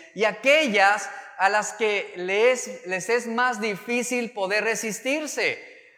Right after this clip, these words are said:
Aunque los resultados mostraron que los anhelos más frecuentes o las tentaciones más comunes tienen que ver con el dormir, con el comer y con el sexo, las personas, demostró, demostró esta encuesta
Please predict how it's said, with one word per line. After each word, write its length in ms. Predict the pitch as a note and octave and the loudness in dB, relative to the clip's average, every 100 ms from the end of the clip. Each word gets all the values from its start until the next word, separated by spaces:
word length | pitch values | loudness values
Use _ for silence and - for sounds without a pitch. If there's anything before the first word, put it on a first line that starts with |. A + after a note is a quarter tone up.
| - | 0
Aunque 320 | G3 G3+ A3 | 0 2 0
los 120 | A3 | 2
resultados 600 | G#3+ A3 A3+ A3 C4 D#4 | 0 -2 -4 0 2 2
mostraron 600 | D4 A#3+ - A#3 A#3 A#3+ | 0 -2 0 2 2 0
que 120 | G3 | -4
los 180 | F3+ F3+ | -4 -2
anhelos 320 | F#3 G#3 B3 | -2 0 -2
más 320 | A#3+ A#3+ A#3+ - | 0 0 0 -2
frecuentes 1040 | A3 F#3+ G#3+ A#3 A#3 A3+ E3+ C#3+ D3 - - - _ | -2 -2 -2 0 0 -4 -2 -2 -2 -8 -20 -20 _
o 120 | - D3 | -8 -4
las 180 | D#3 | -4
tentaciones 720 | D3+ D#3+ E3+ D#3+ F#3+ G#3+ A#3 G#3+ | -4 -4 -2 -4 -4 -6 -6 -2
más 240 | A3+ A3+ | -2 -2
comunes 720 | - G#3+ G3+ A#3 A#3 D#3+ D#3+ | -4 -4 -4 -4 -2 -2 -4
tienen 300 | - A3 A#3+ | -6 -6 -4
que 120 | A3 A3+ | -2 2
ver 240 | A3+ A3+ | 2 0
con 160 | A3 G3 | -4 -4
el 140 | D#3+ | -2
dormir, 1000 | D3+ D3+ D#3 G3 A3 F#3 C3+ - - _ | -2 -2 -2 -2 -2 -2 -4 -10 -20 _
con 200 | E3 D#3 | -6 -2
el 200 | D#3+ C#3+ | -2 -2
comer 600 | E3 D#3 F3+ G#3+ G#3+ C3 - - - | -4 0 2 4 2 -2 -8 -16 -6
y 160 | F3 - | -6 -2
con 180 | E3 D3+ | -2 0
el 160 | D3 | -2
sexo, 640 | C#3 F3+ F#3 - C4 D4+ - - - - - - | 0 2 0 2 2 2 -2 -14 -20 -20 -20 -2
las 340 | F#3 A3+ A3 | 2 2 2
personas, 960 | - A#3 A3 - C#4 D4+ C#4+ F#3+ G3 F3+ | 0 0 0 -2 2 2 2 2 0 -4
demostró, 920 | E3+ E3+ D#3+ G3 G#3 G#3 - - - | -6 -6 -6 -2 0 0 -2 -12 -16
demostró 440 | D3+ D3+ D3 - F#3+ | -10 -8 -8 -6 -6
esta 240 | F#3+ F#3 | -6 -6
encuesta 840 | F3+ E3 G3 F3+ - C#3+ C#3+ - | -8 -4 -2 -2 -2 -2 -4 -6